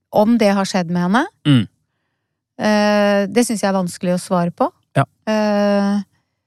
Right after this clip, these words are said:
Speaker 1: statistisk sett, når man sier det, så er det sant.
Speaker 2: Ja.
Speaker 1: Men man må jo selvfølgelig også se på ulike situasjoner.
Speaker 2: Ja.
Speaker 1: Eh,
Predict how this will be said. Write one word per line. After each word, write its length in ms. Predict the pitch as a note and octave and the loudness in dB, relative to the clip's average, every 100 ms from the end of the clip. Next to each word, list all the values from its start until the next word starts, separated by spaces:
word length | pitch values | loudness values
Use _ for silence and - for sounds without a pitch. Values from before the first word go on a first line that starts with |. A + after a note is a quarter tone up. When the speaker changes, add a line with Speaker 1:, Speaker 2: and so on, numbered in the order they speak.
| _ _ _ _ _ _ - | _ _ _ _ _ _ -14
Speaker 1:
statistisk 840 | - A#3 - A3+ - - A3 - | -6 -6 -4 -4 -4 -6 -6 -6
sett, 420 | - D#4 _ - - | -4 -4 _ -20 -4
når 160 | A3+ G#3+ | 0 0
man 160 | G#3+ G#3+ | 0 -2
sier 300 | B3 G3 F3+ | -2 -2 0
det, 100 | B3+ _ | -2 _
så 180 | - G3+ | -4 -2
er 60 | |
det 100 | G3+ | 0
sant. 360 | B3 F#4 - - - | -2 -4 -12 -20 -6
Speaker 2:
Ja. 100 | C3+ - _ _ _ _ A3 | -4 -4 _ _ _ _ 0
Speaker 1:
Men 380 | A3 A#3+ B3+ A#3 A3+ | 2 2 0 -2 -2
man 140 | A3 | 0
må 220 | G3+ F3+ | 2 0
jo 80 | G3 | -2
selvfølgelig 680 | A3 A3+ - G3+ E3+ G3 F#3+ | -4 -8 -6 -4 -2 0 -2
også 180 | D#3+ G3 | -2 -4
se 160 | - E3 | -2 0
på 300 | F#3+ F#3+ G3 _ _ _ _ _ - | 2 0 0 _ _ _ _ _ -6
ulike 340 | G3 E3 E3+ | -4 -4 -4
situasjoner. 600 | E3+ F3+ F#3 F#3 D#3+ G#3+ - _ _ _ _ - | -6 -4 -4 -4 -4 -4 -6 _ _ _ _ -4
Speaker 2:
Ja. 80 | G#3+ G#3 | 2 2
Speaker 1:
Eh, 40 | G#3+ | 2